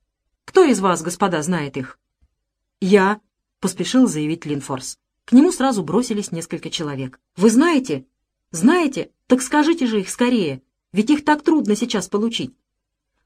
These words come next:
Бурнашев тоже проворно извлёк из кармана записную книжку и карандаш. «Владимир Петрович», услышал он над ухом. Синицын тронул его за плечо, глазами приглашая выйти из комнаты.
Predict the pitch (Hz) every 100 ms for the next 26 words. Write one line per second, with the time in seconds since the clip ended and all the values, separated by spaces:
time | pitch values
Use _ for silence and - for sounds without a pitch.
0 | _ 190 262 311 311 262 - 262 226 214
1 | 202 220 220 202 180 185 208 185 - 160
2 | 240 254 220 185 156 - 151 131 208 233
3 | - 170 170 147 135 127 127 - _ _
4 | _ _ _ _ _ _ _ - 185 214
5 | 226 262 240 240 196 147 139 - _ _
6 | - 185 190 185 180 156 156 151 139 123
7 | 131 131 _ _ _ _ - 196 214 214
8 | 165 143 196 196 185 175 170 170 170 147
9 | 202 208 _ _ - 190 202 247 247 226
10 | 160 160 - 202 175 156 151 151 143 -
11 | 139 131 131 127